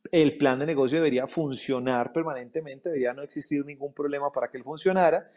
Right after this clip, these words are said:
eh, y lógicamente tiene los ajustes necesarios del mercado, de los cambios, de las transformaciones,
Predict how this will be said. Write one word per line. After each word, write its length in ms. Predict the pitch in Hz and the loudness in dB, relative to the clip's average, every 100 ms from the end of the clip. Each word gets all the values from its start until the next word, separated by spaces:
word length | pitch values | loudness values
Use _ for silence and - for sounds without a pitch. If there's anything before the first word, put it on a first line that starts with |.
| - _ | -20 _
eh, 560 | 156 147 139 135 135 - | 4 6 6 4 0 -4
y 100 | 190 | 2
lógicamente 580 | 165 143 143 151 131 147 | 6 6 4 0 -2 -2
tiene 200 | 147 156 | -2 0
los 160 | 151 143 | 0 0
ajustes 420 | 120 131 - 147 | 0 -2 2 0
necesarios 380 | 143 127 117 120 | 2 0 2 0
del 120 | 117 | -2
mercado, 680 | 117 110 - 151 151 143 135 | -4 -10 0 2 2 2 2
de 60 | |
los 180 | 123 117 | 2 -4
cambios, 380 | - 147 143 139 | 0 0 0 -4
de 60 | 123 | -4
las 140 | 117 | -6
transformaciones, 840 | 113 110 113 110 147 151 147 143 | -8 -10 -14 -2 2 4 2 -2